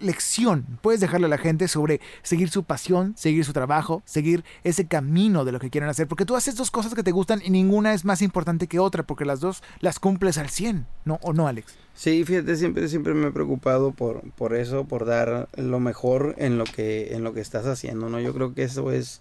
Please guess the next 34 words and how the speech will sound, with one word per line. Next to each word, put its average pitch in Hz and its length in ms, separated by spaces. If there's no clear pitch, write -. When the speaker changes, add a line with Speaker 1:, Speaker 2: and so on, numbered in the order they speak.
Speaker 2:
es 127 120
muy 143 140
importante, 135 760
creerte 123 540
lo 135 160
que 113 140
haces, 113 580
Speaker 1:
Ujú. 139 400
Speaker 2:
creer 139 460
en 180 180
lo 127 140
que 123 140
haces 123 340
más 131 240
que 139 100
nada, 120 460
porque 127 800
ahora 135 220
sí 147 160
que 170 180
creer 127 640
creer 156 400
las 208 200
cosas 180 540
y 151 140
creer 139 380
en 190 120
las 139 160
cosas 143 280
son 147 180
dos 143 220
cosas 143 360
muy 139 340
diferentes. 127 840